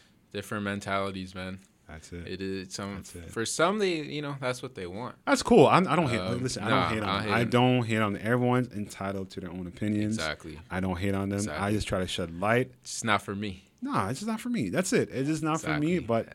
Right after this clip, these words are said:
Speaker 1: Uh, exactly.
Speaker 2: I'm not trying to be that guy who's, like, far left or far right.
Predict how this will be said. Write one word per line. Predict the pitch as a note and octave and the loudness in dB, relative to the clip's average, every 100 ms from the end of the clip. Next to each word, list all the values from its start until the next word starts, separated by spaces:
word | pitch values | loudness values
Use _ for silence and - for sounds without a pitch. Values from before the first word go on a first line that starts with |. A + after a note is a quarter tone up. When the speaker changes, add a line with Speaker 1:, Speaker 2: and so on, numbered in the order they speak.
| - | -16
Speaker 1:
Uh, | D#2+ F2 _ - | -16 -16 _ -20
exactly. | - - F2+ - - | -20 -18 -16 -14 -4
Speaker 2:
I'm | G#2+ | 0
not | A2+ A#2 | 0 0
trying | B2 | 0
to | A2 | 0
be | G#2+ | 2
that | G2+ F#2+ F2 | 2 0 -2
guy | F#2 F#2 F2+ | -4 -2 -2
who's, | E2+ F2+ F2 E2+ | -4 -6 -6 -6
like, | D#2+ - | -8 -10
far | - G2 F2 | -4 -2 0
left | E2+ E2+ F2+ | -2 -4 -6
or | E2+ | -10
far | - F2 E2+ | -8 -8 -6
right. | D#2+ E2 | -8 -8